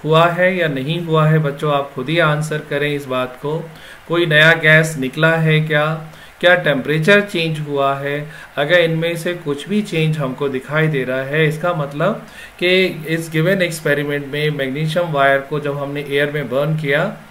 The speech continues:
उससे कोई नया chemical form हुआ है और नया chemical form होने से ये जो change है वो एक chemical change है, ये physical change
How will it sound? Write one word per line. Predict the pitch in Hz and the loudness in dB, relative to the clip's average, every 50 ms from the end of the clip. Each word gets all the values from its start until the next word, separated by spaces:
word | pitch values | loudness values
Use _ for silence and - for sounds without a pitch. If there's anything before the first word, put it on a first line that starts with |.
| - - - - - - | -20 -20 -20 -20 -12 -6
उससे | 139 143 147 151 160 160 | -6 -6 -4 -2 -2 -2
कोई | 156 156 160 156 156 160 160 | -2 0 0 2 2 2 2
नया | 156 151 143 147 156 156 156 | 2 2 2 4 2 2 0
chemical | 151 135 139 147 147 147 151 151 151 | 0 -2 -2 -2 -4 -2 -2 -2 -2
form | 151 - 135 131 131 135 | -2 -2 -2 0 -2 -2
हुआ | 131 127 127 135 139 143 147 | -6 -4 -2 -2 0 0 0
है | 151 156 165 170 | 0 2 2 2
और | 170 160 135 | 0 0 0
नया | 131 139 151 175 196 | 0 2 4 4 2
chemical | 190 190 180 170 170 175 160 175 175 170 | 2 0 -2 -4 -4 -4 0 0 0 0
form | 165 156 - 165 170 190 208 | -2 -4 0 0 2 2 2
होने | 202 185 160 147 143 147 147 156 | 0 0 -2 -4 -4 -4 -4 -4
से | 156 160 165 | -4 -6 -6
ये | 165 151 120 117 135 156 180 208 | -6 -6 -6 -4 -2 0 0 0
जो | 202 190 180 | 2 0 -4
change | 165 156 156 139 131 131 127 120 | -4 -2 -4 -4 -4 -4 -6 -6
है | 127 131 135 147 151 156 - - - - - - | -4 -2 -2 -2 -2 -4 -8 -14 -18 -20 -12 -4
वो | 185 214 220 | 0 0 0
एक | - - 160 160 165 156 156 | 0 2 0 0 0 -2 -4
chemical | 135 123 117 123 131 127 - 139 139 131 | -6 -6 -4 -4 -6 -4 -4 -4 -4 -4
change | 135 - 127 117 117 110 110 | -4 -8 -8 -8 -8 -8 -10
है, | 120 127 139 156 160 156 139 | -6 -4 -2 -2 -2 -4 -2
ये | 147 180 214 | -2 -2 -2
physical | 208 - 147 135 123 131 127 - 139 127 | -2 -2 -6 -6 -6 -6 -6 -6 -6 -6
change | 123 - - 127 135 - 220 208 - | -6 -8 -8 -6 -4 -4 -4 -4 -6